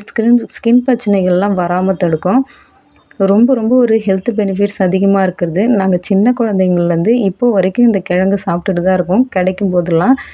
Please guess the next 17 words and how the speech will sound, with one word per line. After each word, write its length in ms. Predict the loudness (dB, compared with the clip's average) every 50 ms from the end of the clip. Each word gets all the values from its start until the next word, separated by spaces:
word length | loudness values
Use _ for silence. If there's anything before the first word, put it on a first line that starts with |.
| -20 -20 -20 -20 _ _
கண்டிப்பா 600 | -4 -2 0 0 0 0 0 0 0 2 2 0
இதை 280 | 2 0 0 2 2
நீங்க 240 | 2 2 2 2 0
வீட்ல 360 | 0 0 0 0 0 -2 -4 -2 -2
ட்ரை, 140 | -2 0 0
வாங்கி 360 | 0 0 0 0 0 0 -2
சாப்பிட்டு 420 | -2 -2 -4 -4 -4 -2 -4 -4
பாருங்க. 480 | -2 -2 -2 -2 0 0 0 0 0 0 0
ரொம்பவே 420 | 0 0 0 0 0 0 -2 0 0 -2
டேஸ்ட்டாவும் 440 | -2 -2 -4 -4 -4 -2 0 0
இருக்கும். 360 | 0 0 0 -2 2 2 2 0 -2 -14 -20 -20 -20 _ _ _
ஹெல்த் 280 | 0 0 0 0 -2 -2 0
பெனிஃபிட்ஸ் 440 | 0 0 0 0 -2 -4 -6 -4 -4
அதிகமாகவும் 600 | -2 0 0 0 0 2 2 2 2 0 0 -2
இருக்க 400 | -2 -4 -2 -2 0 0 0 2
ஒரு 200 | 2 0 0 0
கிழங்கு. 560 | -2 -2 -2 0 0 0 0 2 2 2 0